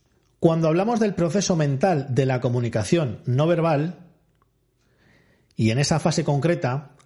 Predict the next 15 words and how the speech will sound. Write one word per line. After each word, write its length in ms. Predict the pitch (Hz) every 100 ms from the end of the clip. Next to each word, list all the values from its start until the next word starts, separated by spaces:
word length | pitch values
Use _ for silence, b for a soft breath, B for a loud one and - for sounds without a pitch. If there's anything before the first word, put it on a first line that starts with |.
| -
hay 140 | 147 180
un 120 | 208
proceso 500 | 190 175 196 - 190
que 100 | 175
se 100 | -
repite 460 | 147 - 147 170 151
sistemáticamente. 1200 | 147 - 131 135 131 120 107 95 92 87 85 - _ b b b -
Primero, 500 | 139 185 247 240 -
te 100 | 135
ven. 360 | 131 117 92 - - _ _ _ B B B B
En 140 | 131
los 140 | 127 127
siguientes 460 | 135 175 175 107 -
treinta 280 | 143 143
segundos 640 | 147 180 190 180 175 185